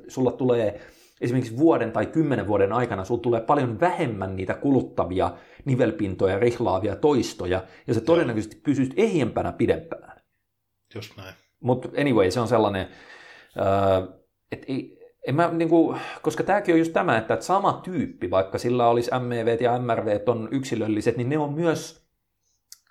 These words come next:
Speaker 1: öö, ei pelkästään yksilöllisiä, vaan ne sun M E V ja M R V, vaikka sellaisella hyvin laadukkaalla treenillä on huomattavasti matalampi,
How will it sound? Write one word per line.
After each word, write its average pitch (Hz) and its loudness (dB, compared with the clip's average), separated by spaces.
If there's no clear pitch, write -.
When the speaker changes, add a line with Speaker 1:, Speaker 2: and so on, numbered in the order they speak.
Speaker 1:
öö, 113 2
ei 135 2
pelkästään 143 2
yksilöllisiä, 117 0
vaan 120 -2
ne 123 -4
sun 160 0
M 214 0
E 165 4
V 127 4
ja 139 4
M 156 -2
R 113 -2
V, 107 0
vaikka 135 0
sellaisella 113 0
hyvin 165 0
laadukkaalla 131 4
treenillä 110 0
on 101 -4
huomattavasti 151 0
matalampi, 110 -2